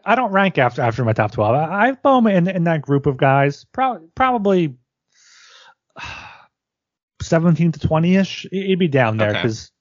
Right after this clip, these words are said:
Speaker 1: last year definitely scared a lot of people off, a-, as it should. I, I, I wanna see him get that power back.
Speaker 2: I, I put him at fifteenth. I put Jose Miranda at sixteen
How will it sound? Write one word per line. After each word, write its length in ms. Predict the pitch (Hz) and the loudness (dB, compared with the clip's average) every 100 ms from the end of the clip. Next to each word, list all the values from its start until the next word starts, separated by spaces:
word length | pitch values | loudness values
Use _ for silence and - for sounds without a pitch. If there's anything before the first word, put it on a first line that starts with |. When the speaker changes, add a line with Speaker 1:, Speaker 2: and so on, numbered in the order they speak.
| _ _ _ _ _ _ | _ _ _ _ _ _
Speaker 1:
last 400 | 165 165 175 - | -2 0 0 -4
year 160 | 160 156 | -4 -2
definitely 760 | 139 139 147 131 123 120 107 107 | 0 -4 -4 -6 -2 -2 -4 -8
scared 460 | - - - 120 113 | -18 -18 -4 -2 0
a 40 | |
lot 140 | 107 107 | 0 -2
of 80 | |
people 240 | 104 107 104 | -2 -2 0
off, 320 | 101 98 - | 0 0 -6
a-, 240 | 120 110 110 | -10 -10 -4
as 200 | 107 101 | -4 -4
it 140 | 104 | -6
should. 300 | - 104 95 | -6 -6 -4
I, 120 | 101 | -6
I, 180 | 107 117 131 | -4 -2 0
I 40 | |
wanna 180 | 127 151 | 2 2
see 160 | 139 143 | 2 0
him 140 | 127 | 0
get 140 | 120 113 | 0 -4
that 140 | 110 | -4
power 280 | 107 95 90 | -4 -6 -6
back. 340 | 90 92 - _ _ _ _ _ _ _ _ _ | -8 -10 -14 _ _ _ _ _ _ _ _ _
Speaker 2:
I, 360 | - 147 180 165 | -2 2 2 0
I 140 | 156 | -2
put 200 | 160 202 | -2 -4
him 100 | 180 | -4
at 120 | 147 | -6
fifteenth. 680 | - - 139 - 131 92 - | -8 -10 -10 -8 -8 -8 -8
I 60 | 101 | -12
put 220 | - 123 | -6 -6
Jose 280 | 131 127 120 | -4 -4 -4
Miranda 340 | 113 113 113 | -4 -2 -2
at 160 | 104 87 | -4 -6
sixteen 1160 | - - 123 120 - - _ _ 135 139 143 | -10 -6 -8 -8 -20 -20 _ _ -10 -6 -6